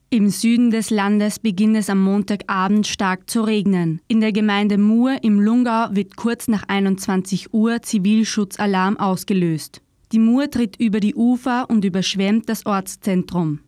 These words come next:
Mit Megafonen fordert die Feuerwehr die Bewohner auf, in ihren Häusern zu bleiben, die Keller zu vermeiden und sich in die oberen Stockwerke zu begeben. Die Gemeinde ist nun am Dienstagmorgen von der Außenwelt abgeschlossen.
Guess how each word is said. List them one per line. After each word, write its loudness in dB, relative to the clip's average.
Mit 0
Megafonen 0
fordert -2
die 0
Feuerwehr -2
die -2
Bewohner 0
auf, -2
in 2
ihren 2
Häusern 0
zu -4
bleiben, 0
die -4
Keller 0
zu -2
vermeiden 0
und 0
sich -2
in 2
die 0
oberen 0
Stockwerke -6
zu -4
begeben. 0
Die 0
Gemeinde 2
ist -4
nun 2
am 0
Dienstagmorgen 0
von -2
der -4
Außenwelt -2
abgeschlossen. -4